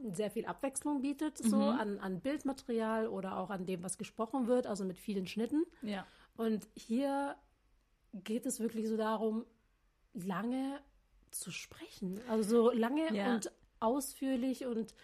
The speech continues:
Speaker 2: Und auch noch mit Beschreibung, weil ihr
Speaker 1: Ja,
Speaker 2: seht es ja
Speaker 1: genau.
Speaker 2: auch nicht. Wenn ihr
Speaker 1: Genau daran müssen wir uns noch ge-,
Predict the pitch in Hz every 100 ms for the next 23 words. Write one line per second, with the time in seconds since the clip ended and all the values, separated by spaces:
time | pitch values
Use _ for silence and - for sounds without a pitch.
0 | - - 254 233 240 247 233 - - -
1 | 214 240 208 190 196 175 185 220 285 254
2 | 208 233 - - 185 175 214 208 269 294
3 | 277 277 294 269 240 247 233 - -